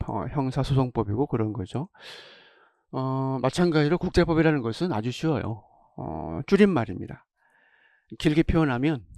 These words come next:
국제사회를 규율하게 한 법입니다. 쌉글자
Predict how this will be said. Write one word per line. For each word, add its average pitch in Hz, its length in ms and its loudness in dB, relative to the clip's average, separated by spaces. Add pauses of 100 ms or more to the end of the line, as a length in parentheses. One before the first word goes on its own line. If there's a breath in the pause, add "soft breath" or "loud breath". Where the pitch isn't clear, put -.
(140)
국제사회를 151 920 4
규율하게 117 480 4
한 123 120 -2
법입니다. - 680 -8
쌉글자 151 920 0